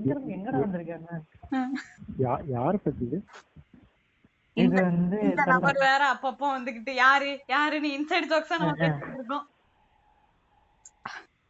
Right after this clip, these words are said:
Speaker 1: யாரை பத்தின்னு தெரிய, தெரியக்கூடாதுன்னு தானே விதிக்கிட்டு இருக்கோம்.
Speaker 2: அதுதான்.
Speaker 1: யார், யாரு?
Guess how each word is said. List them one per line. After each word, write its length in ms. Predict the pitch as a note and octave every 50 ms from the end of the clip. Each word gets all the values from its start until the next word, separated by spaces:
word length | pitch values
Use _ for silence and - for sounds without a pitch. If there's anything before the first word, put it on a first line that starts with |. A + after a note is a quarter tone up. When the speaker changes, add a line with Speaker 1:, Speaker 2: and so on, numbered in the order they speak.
| _ _ _ _ _ _ _ _ _ _ _ _ _ _ _
Speaker 1:
யாரை 320 | D#3 D3+ D#3 E3+ F3+ F#3+
பத்தின்னு 380 | F#3 F#3+ F3 E3 - G3 F#3 F3
தெரிய, 220 | - F3 F3 G3
தெரியக்கூடாதுன்னு 600 | F#3 F#3 F#3 F#3 G#3 G#3+ F#3 G3+ G3+ G3 F#3+ F#3 G#3
தானே 160 | A3+ A3 F#3+
விதிக்கிட்டு 300 | F#3 F3+ F#3+ F3+ D#3+ E3
இருக்கோம். 200 | D#3+ D3 C#3+ - - _
Speaker 2:
அதுதான். 300 | - C4 C4 C4+ C4+ D#3+
Speaker 1:
யார், 120 | E3 D#3
யாரு? 360 | D#3+ D3+ D#3+ - - D#3 D#3+